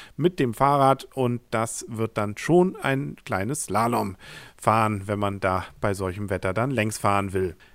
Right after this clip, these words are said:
Insbesondere waren dort auch eine ganze Menge Leute deswegen unterwegs, weil gerade zu der Zeit, als ich dort war, die Costa Magica ablegen sollte. Hat sich ein bisschen verzögert, deswegen waren dann einige wieder etwas früher gegangen, aber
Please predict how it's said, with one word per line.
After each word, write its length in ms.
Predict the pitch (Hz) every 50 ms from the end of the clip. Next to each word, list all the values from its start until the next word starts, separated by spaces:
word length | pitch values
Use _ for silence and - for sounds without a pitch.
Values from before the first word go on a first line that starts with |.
| - -
Insbesondere 640 | - 143 160 - - 131 120 131 135 151 143 131 110
waren 280 | 107 104 127 165 170 139
dort 240 | 135 139 135 - -
auch 100 | 135 120
eine 160 | 117 110 101
ganze 380 | 95 110 120 175 196 - 151
Menge 240 | 127 123 127 131 120
Leute 400 | 110 107 110 123 - 113 104 - - -
deswegen 460 | - 113 156 - - 113 104 95 104
unterwegs, 560 | 107 98 90 104 98 110 156 202 - - - -
weil 240 | 135 139 139 147
gerade 420 | - - - 151 196 214 214 214 -
zu 180 | - - 127
der 300 | 110 104 117 135 151 156
Zeit, 420 | - - - 113 113 117 117 - -
als 200 | - 101 - 98
ich 100 | 101 -
dort 300 | - 95 92 95 - 107
war, 260 | 104 104 104 110 113 - - -
die 220 | 175 180 190 185 -
Costa 440 | - 120 120 117 - - - 160
Magica 640 | 147 110 92 90 104 117 123 120 117 - - 104 104
ablegen 500 | - 113 117 - - 113 107 104 104 104
sollte. 380 | 101 101 101 101 101 98 87 - - - - - - -
Hat 160 | - 131 135
sich 120 | - 135 120
ein 60 | 120
bisschen 180 | 123 107 107 -
verzögert, 760 | 104 95 - 147 156 156 165 156 151 - - - - - - -
deswegen 500 | 101 - - - 104 101 101 101 104 - - -
waren 180 | 98 98 98
dann 100 | 92 101
einige 280 | - 107 98 98 95 92
wieder 120 | 95 95 90
etwas 220 | 87 - 92 -
früher 240 | - - 202 208 143
gegangen, 340 | 127 110 117 117 156 208 -
aber 340 | - 156 165 185 202 -